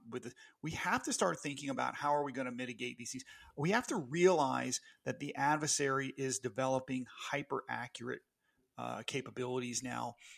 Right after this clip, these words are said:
and that they're looking, they're no longer just trying to aim at the corners of states. They're gonna aim at very pinpoint. And as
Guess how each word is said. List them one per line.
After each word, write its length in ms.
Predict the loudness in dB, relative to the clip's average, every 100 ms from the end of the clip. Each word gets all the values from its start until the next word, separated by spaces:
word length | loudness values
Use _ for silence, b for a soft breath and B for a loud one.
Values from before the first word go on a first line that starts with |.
| B
and 120 | -6
that 140 | -4 2
they're 180 | 4 6
looking, 340 | 4 0 0
they're 120 | 2
no 140 | 2 6
longer 280 | 6 4
just 200 | 2 2
trying 340 | 4 6 6 4
to 180 | -2 0
aim 260 | 0 0
at 340 | 0 2 0 -2 _ -6
the 80 |
corners 520 | -6 -4 0 0 0 0
of 80 |
states. 540 | 2 2 2 -2 0 0 B B B
They're 140 | 4 4
gonna 240 | 4 2 0
aim 300 | 2 2 0
at 80 | -8 _
very 240 | 2 2 2
pinpoint. 540 | -2 -4 -2 -2 -4 -8
And 100 | -10 -2
as 340 | 2 4 2